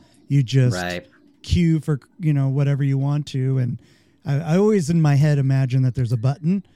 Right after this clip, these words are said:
Speaker 1: "Would you like to cross server queue?" And you light it up and boom, there you go.
Speaker 2: Right. It's true that, you know, if we, if they did the cross queuing, you probably wouldn't need to do the merger between,
Speaker 1: Yeah.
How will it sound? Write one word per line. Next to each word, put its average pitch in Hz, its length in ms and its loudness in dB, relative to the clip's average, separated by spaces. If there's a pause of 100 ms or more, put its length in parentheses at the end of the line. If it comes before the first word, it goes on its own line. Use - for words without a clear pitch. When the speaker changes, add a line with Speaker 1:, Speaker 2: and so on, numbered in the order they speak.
(180)
Speaker 1:
"Would 208 160 -2
you 151 80 4
like 135 220 0
to 127 60 -6
cross 147 380 -2
server 214 300 -4
queue?" 285 480 -10 (540)
And 139 140 -2
you 131 200 -2 (240)
light 156 320 -2
it 170 120 -2
up 170 240 0
and 127 260 0
boom, 156 480 -4 (160)
there 139 180 -4
you 156 160 0
go. 135 420 -2 (140)
Speaker 2:
Right. 101 320 -4
It's 151 220 -2
true 175 340 4
that, 117 300 -2
you 120 140 -2
know, 113 120 -2
if - 120 -8
we, 120 80 -2
if 113 200 -8
they 135 100 -2
did 180 180 0
the 165 60 -2
cross 151 300 -2
queuing, 147 320 2
you 117 80 0
probably 127 600 -4
wouldn't 113 260 0
need 104 240 -2
to 98 80 -6
do 95 420 -6
the 92 140 -12
merger 90 400 -8
between, 90 300 -10
Speaker 1:
Yeah. 131 320 -4